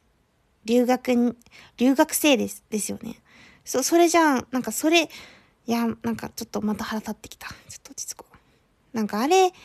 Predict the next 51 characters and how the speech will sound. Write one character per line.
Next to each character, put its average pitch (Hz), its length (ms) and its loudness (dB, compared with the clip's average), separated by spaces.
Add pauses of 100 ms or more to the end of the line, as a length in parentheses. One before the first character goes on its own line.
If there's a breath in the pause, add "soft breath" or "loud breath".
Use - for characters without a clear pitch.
(460 soft breath)
あ 247 140 0
れ 359 160 6
で 359 120 6
な、 330 360 6
な 226 100 2
ん 214 60 -4
か、 - 320 -8 (600)
レ 269 260 4
イ 233 40 4
が 208 400 2
エ 226 140 2
ゴ 254 140 4
サ 262 160 0
す 269 180 0
る 254 140 0
と 262 160 0
き 240 120 -2
に 202 120 2
ね、 190 480 0 (600 loud breath)
な 233 120 -4
ん 220 40 -8
か 214 140 -10
日 214 160 -2
本 349 320 4
人 359 260 2
な 269 120 0
の 240 140 2
に 233 200 0
ケ 311 280 -4
ー 330 80 0
ア 339 40 0
ー 330 40 0
ル 294 120 -4
に 247 140 -2
入 277 220 -4
っ 262 40 -12
て - 200 -12
て、 233 200 -4
日 220 160 0
本 285 160 -2
語 311 80 -6
喋 302 320 -6
っ - 20 -20
て 320 140 -4
る 294 80 -4
子 233 160 -12
が 214 140 -2
い 196 40 -6
る。 202 60 -6
私 262 340 -8
も 302 220 2